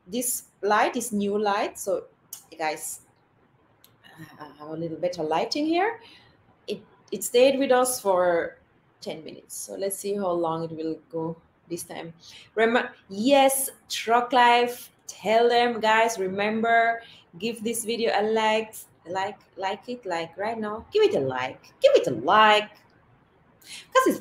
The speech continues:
Thursday and we all made it this evening to the live stream. So isn't that great? We have Travon Edwards. Greetings from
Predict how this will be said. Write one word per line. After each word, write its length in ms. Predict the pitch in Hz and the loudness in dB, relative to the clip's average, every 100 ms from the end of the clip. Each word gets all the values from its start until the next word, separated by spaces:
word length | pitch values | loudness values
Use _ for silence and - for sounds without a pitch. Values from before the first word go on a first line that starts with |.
| - | 4
Thursday 800 | 233 226 233 208 220 220 226 - - 294 | 6 6 4 6 6 6 4 -2 2 6
and 200 | 440 381 | 6 8
we 120 | 254 | 8
all 240 | 226 196 | 8 8
made 400 | 185 220 220 214 | 4 4 6 8
it 220 | 220 220 - - - | 6 6 0 -8 -6
this 220 | 226 226 - | -2 -2 0
evening 540 | 240 220 208 214 202 | 0 0 2 0 -2
to 100 | - | 2
the 120 | 240 | 4
live 520 | 226 202 196 214 208 - - _ _ | 6 8 8 6 2 -12 -20 _ _
stream. 640 | - - 247 220 214 220 214 | -12 -8 0 2 2 0 0
So 540 | - 233 226 214 - - | 0 4 4 2 -2 -6
isn't 200 | 220 226 | -4 -2
that 220 | 220 202 | -2 -2
great? 420 | 196 190 190 - _ _ - - - _ - - _ - | -2 -2 -4 -10 _ _ -20 -20 -20 _ -20 -20 _ 2
We 80 | 311 | 6
have 240 | 349 - | 6 4
Travon 480 | - 269 269 277 262 220 | 0 4 6 6 4 2
Edwards. 500 | 277 302 202 175 180 | 4 4 4 2 -4
Greetings 1300 | 233 294 359 359 269 240 220 202 180 165 - - - - - | -2 0 0 0 0 2 0 0 -2 -6 -8 -8 -10 -12 -2
from 680 | 262 262 254 254 262 262 | 4 6 4 2 0 -2